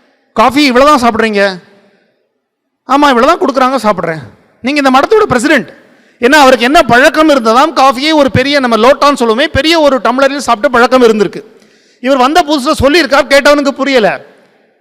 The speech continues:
மூன்று மாதமாக அவர் என்ன ஏற்று, "இதைத்தான் குரு மகாராஜ் எனக்கு கொடுத்திருக்கிறார், ஏற்றுக்கொண்டு விட்டேன்னுட்டார் ஒரே வார்த்தையில."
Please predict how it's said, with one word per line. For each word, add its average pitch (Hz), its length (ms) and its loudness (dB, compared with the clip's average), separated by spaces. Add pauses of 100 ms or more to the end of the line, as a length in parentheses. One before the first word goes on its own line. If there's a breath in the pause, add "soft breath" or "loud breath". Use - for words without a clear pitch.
(140)
மூன்று 311 320 0
மாதமாக 294 520 2
அவர் 269 200 4
என்ன 277 220 2
ஏற்று, 285 300 -2
"இதைத்தான் 285 420 0
குரு 285 160 2
மகாராஜ் 320 200 4
எனக்கு 277 220 2
கொடுத்திருக்கிறார், 294 560 0
ஏற்றுக்கொண்டு 277 520 -2
விட்டேன்னுட்டார் 262 480 0
ஒரே 220 200 4
வார்த்தையில." 180 340 0